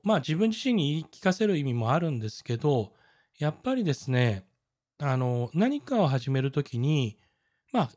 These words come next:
ね、周りのものを買い揃えて、「よし、やるぞ」っていうのもありだと思うんですけど、ふとよく考えると、あの、まず身のある、身の回りにあるもので、あの、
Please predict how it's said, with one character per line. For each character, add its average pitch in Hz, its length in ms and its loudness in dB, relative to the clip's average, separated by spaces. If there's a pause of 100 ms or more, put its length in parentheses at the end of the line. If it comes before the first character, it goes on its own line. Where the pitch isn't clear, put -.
ね、 151 180 0 (100)
周 151 280 4
り - 20 4
の 190 80 4
も 196 120 2
の 175 80 4
を - 20 0
買 123 240 0
い - 20 2
揃 170 260 0
え 156 60 0
て、 117 380 -4 (520)
「よ 120 300 0
し、 - 160 -6
や 127 100 2
る 143 60 0
ぞ」 160 260 2
っ - 240 -20
て 180 120 2
い 214 80 2
う 247 80 0
の 214 100 2
も 113 260 0 (360)
あ 226 120 4
り 262 140 2
だ 220 120 2
と - 120 -2
思 123 220 -2
う - 20 -4
ん 120 60 -4
で 113 100 -4
す - 140 -12
け 127 140 -6
ど、 143 280 0 (680)
ふ - 160 -20
と 262 140 2
よ 294 120 2
く - 140 -18
考 151 360 2
え 160 80 2
る 120 120 -4
と、 131 400 2 (1000)
あ 131 100 0
の、 120 280 0 (400)
ま 214 140 2
ず 262 220 0
身 135 180 2
の 202 220 4
あ 247 80 0
る、 190 240 0 (120)
身 147 200 2
の 208 120 4
回 226 180 4
り 226 40 2
に 226 100 2
あ 240 120 2
る 233 100 2
も 127 180 2
の 135 140 0
で、 117 340 -2 (600)
あ 127 180 2
の、 123 600 0